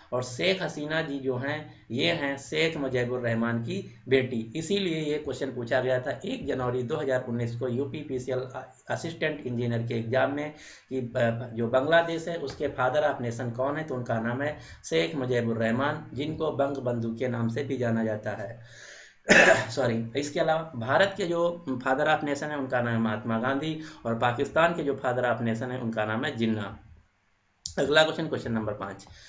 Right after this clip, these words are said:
संघाई सहयोग संगठन, जिसको शॉर्ट में कहते हैं एससीओ, के रक्षा मंत्रियों की पन्द्रहवीं बैठक कहाँ आयोजित की गई? तो ये आयोजित की गई थी दो हज़ार अठारह में, अ, उम, भारत, sorry, अ, चीन की राजधानी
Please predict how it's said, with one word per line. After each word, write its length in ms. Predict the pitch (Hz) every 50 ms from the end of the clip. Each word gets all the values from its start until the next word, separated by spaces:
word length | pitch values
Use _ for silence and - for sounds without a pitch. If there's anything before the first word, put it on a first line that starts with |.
| - - -
संघाई 460 | - 147 143 147 147 165 180 196 196
सहयोग 380 | 190 185 151 143 143 147 147
संगठन, 460 | - 143 127 120 120 - 123 139 147 143
जिसको 480 | 139 135 - - 160 165 - 127 117
शॉर्ट 320 | - - 139 131 131 131 143
में 120 | 139 -
कहते 240 | 131 120 117 117 135
हैं 120 | 127 - -
एससीओ, 440 | 165 165 - - 131 120 120 120 123 - - - - - -
के 60 | 135
रक्षा 440 | 123 120 143 143 - - - 190 185
मंत्रियों 420 | 170 156 143 143 143 135 135 135 135
की 140 | - 143
पन्द्रहवीं 400 | - - 131 120 117 120 131 143
बैठक 420 | 135 123 113 110 113 147 - - -
कहाँ 300 | - 123 117 135 143 143
आयोजित 380 | 123 110 110 110 113 117 113 -
की 120 | - 113 107
गई? 200 | 107 101 95 - - - - - _ -
तो 60 | 120
ये 360 | 110 110 131 156 175 190 - 143
आयोजित 300 | 135 131 131 147 147 147
की 160 | - 139 131
गई 300 | 123 120 117 117 117 117
थी 160 | - 143 135
दो 200 | 117 110 131 147
हज़ार 280 | 151 160 139 127 120 120
अठारह 420 | 117 117 117 120 113 113 113 113 113
में, 280 | 117 123 131 127 - - - - - - - -
अ, 380 | 117 113 113 113 113 113 - - - -
उम, 160 | 117 113 113
भारत, 560 | 113 113 110 107 110 131 151 165 160 - -
sorry, 280 | 127 - 139 120 107 110
अ, 420 | - - 117 117 110 107 107 107
चीन 300 | - - - 165 180 185
की 120 | 185 185 156
राजधानी 600 | 135 123 113 107 107 113 127 156 180 190 180